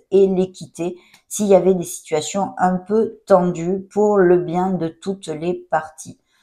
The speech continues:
Donc effectivement, des unions aussi au niveau sentimental sont à attendre, mais, euh, des processus, euh, euh, en justice de divorce et de séparation aussi avec cette cassure et cette rupture.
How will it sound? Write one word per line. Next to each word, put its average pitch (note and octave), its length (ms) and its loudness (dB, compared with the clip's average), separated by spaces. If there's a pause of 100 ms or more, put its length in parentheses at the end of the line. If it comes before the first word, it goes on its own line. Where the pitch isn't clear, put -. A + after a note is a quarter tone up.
(220)
Donc F3+ 180 0
effectivement, G3+ 680 -2
des D3+ 260 -8
unions F#3 320 2
aussi D#3+ 260 -10
au D3 60 -4
niveau D3 260 -4
sentimental C3+ 840 -6
sont C3 300 -4
à B2 60 -4
attendre, E3+ 520 -6 (320)
mais, F3 320 -2
euh, C#3+ 300 2
des E3+ 140 2
processus, F3 880 -8
euh, C3 460 -2
euh, C3+ 320 -2
en F#3 160 -2
justice F3+ 680 -8
de C3+ 200 -8
divorce D#3+ 720 -6
et E3 100 -8
de D#3 120 -8
séparation C3+ 760 -6
aussi C3 320 -2
avec C3 220 -2
cette - 320 -12
cassure - 400 -12
et D3 60 -10
cette C3 320 -12
rupture. C3+ 640 -12